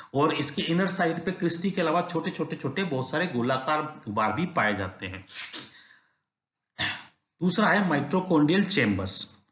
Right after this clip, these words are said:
माइटोकॉन्ड्रियल चेम्बर्स मतलब माइटोकॉन्ड्रिया में कौन कौन से कोशिका पाए जाते हैं, चेम्बर्स पाए। सबसे पहला बाह्य चेम्बर या ब-, आउट-, बाह्य कक्ष या आउटर चेम्बर।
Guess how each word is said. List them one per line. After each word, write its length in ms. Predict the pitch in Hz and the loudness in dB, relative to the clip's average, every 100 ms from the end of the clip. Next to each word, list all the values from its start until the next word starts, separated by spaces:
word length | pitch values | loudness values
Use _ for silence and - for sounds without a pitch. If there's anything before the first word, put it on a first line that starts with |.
| _ _ _ _ _ _ _ _ _ _ _ _ _ _ - | _ _ _ _ _ _ _ _ _ _ _ _ _ _ 2
माइटोकॉन्ड्रियल 680 | 139 143 202 190 185 214 208 | 4 4 2 4 6 6 4
चेम्बर्स 440 | - 135 127 120 | 4 4 4 2
मतलब 220 | 135 165 | 2 2
माइटोकॉन्ड्रिया 600 | 147 131 151 170 156 165 | 2 2 2 2 2 4
में 140 | 196 202 | 2 4
कौन 180 | 175 165 | 2 4
कौन 140 | 165 | 2
से 80 | 214 | 2
कोशिका 340 | 151 139 160 | 2 2 0
पाए 220 | - 131 | 0 2
जाते 220 | 123 117 175 | 2 2 -2
हैं, 80 | |
चेम्बर्स 340 | 165 120 120 120 | 0 2 2 0
पाए। 180 | 101 98 | 0 0
सबसे 240 | 151 208 | 0 0
पहला 260 | 196 175 202 | 2 2 2
बाह्य 380 | 135 120 151 | 2 2 2
चेम्बर 380 | - 135 139 147 | 0 -2 -2 0
या 100 | 165 | 0
ब-, 180 | 135 110 123 | -2 -2 2
आउट-, 320 | 131 127 123 | 2 2 0
बाह्य 340 | 110 117 147 | 2 4 2
कक्ष 320 | 156 156 - | 2 0 0
या 100 | 185 | 0
आउटर 340 | 180 113 - 143 | 2 2 0 -2
चेम्बर। 380 | - 92 90 | -4 -6 -8